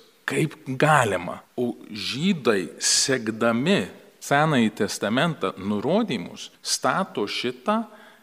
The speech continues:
ir gyvena taip, kad tai yra švenčiausias momentas šeimos kūrimo ir atspindi, kaip girdime šitoj knygoj, Kristaus savęs paaukojimą bažnyčiai.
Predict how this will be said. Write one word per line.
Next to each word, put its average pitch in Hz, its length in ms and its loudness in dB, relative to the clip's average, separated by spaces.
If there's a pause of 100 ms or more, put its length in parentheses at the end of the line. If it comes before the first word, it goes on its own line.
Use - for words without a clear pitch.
(680)
ir 127 240 6
gyvena 123 640 2
taip, - 320 -6
kad - 160 -12
tai 202 160 0
yra 143 240 -2
švenčiausias 151 800 -2
momentas 165 480 2
šeimos 135 400 0
kūrimo 123 800 0 (200)
ir 113 360 -2 (400)
atspindi, 131 720 2
kaip 101 400 -2
girdime 110 560 0
šitoj 98 480 -4
knygoj, 107 400 -4 (560)
Kristaus - 960 -2 (420)
savęs 104 560 0
paaukojimą 92 800 -2
bažnyčiai. 110 640 -8